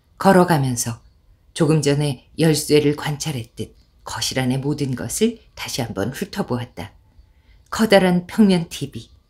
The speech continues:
십오 인용 식탁, 도자기 꽃병이 보였다.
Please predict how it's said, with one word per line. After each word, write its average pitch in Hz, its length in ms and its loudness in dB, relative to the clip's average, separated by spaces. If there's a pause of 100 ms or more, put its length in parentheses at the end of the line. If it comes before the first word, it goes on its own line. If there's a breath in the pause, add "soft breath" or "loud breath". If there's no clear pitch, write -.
(220)
십오 - 640 -2
인용 127 580 -2
식탁, - 540 -6 (540)
도자기 151 840 -2
꽃병이 175 960 0
보였다. 127 640 -6